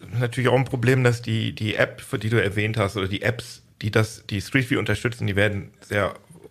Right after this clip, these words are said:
wahrscheinlich das nicht unterstützen. Das heißt, das muss man alles händisch machen. Aber, ähm, eigentlich wäre es natürlich schön, wenn, wenn OpenStreet, also wenn es sozusagen eine,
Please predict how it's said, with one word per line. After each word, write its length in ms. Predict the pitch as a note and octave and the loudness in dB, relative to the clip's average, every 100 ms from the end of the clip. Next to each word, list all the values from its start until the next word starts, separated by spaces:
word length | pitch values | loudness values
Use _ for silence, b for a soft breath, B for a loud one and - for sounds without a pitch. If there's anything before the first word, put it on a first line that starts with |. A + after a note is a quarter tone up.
| - | -10
wahrscheinlich 480 | - - G2 G2+ E2+ | -6 0 0 0 0
das 220 | G2+ F#2 | -2 2
nicht 220 | A#2 A2 | 2 2
unterstützen. 460 | - F#2+ F#2 A2+ G#2+ | 0 -4 -2 -2 -2
Das 100 | G2 | 0
heißt, 140 | G2 | 0
das 40 | G2 | 0
muss 140 | A2 | 0
man 100 | A2 | 0
alles 180 | D2 G2 | 0 0
händisch 340 | G#2 A#2+ A2 | 2 2 2
machen. 280 | G2+ G2 A2+ B B B B B B B B B | 2 2 0 B B B B B B B B B
Aber, 500 | - G2+ G#2+ G#2 F2+ E2+ | 2 4 6 4 2 -2
ähm, 400 | F#2 F#2+ F#2+ F#2 - - | -2 0 -4 -6 -16 -2
eigentlich 300 | A2+ C3 C#3+ | 2 2 4
wäre 100 | C3+ | 4
es 80 | B2 | 4
natürlich 300 | B2 A#2+ A2+ | 0 -2 -2
schön, 260 | B2+ A#2+ | 2 4
wenn, 280 | G#2 G2 G2+ | 4 2 0
wenn 180 | G#2 F#2+ | 0 0
OpenStreet, 680 | D2+ F#2+ - A2 G#2+ - - _ _ | -4 -8 -4 -2 -2 -6 -20 _ _
also 200 | - G2+ | -2 0
wenn 160 | F#2+ G#2+ | 2 2
es 140 | G#2+ | 0
sozusagen 600 | - A2+ - G#2+ G#2+ G#2 G2+ | -2 -2 -2 2 4 4 2
eine, 400 | F#2+ F#2+ F#2+ | 2 2 0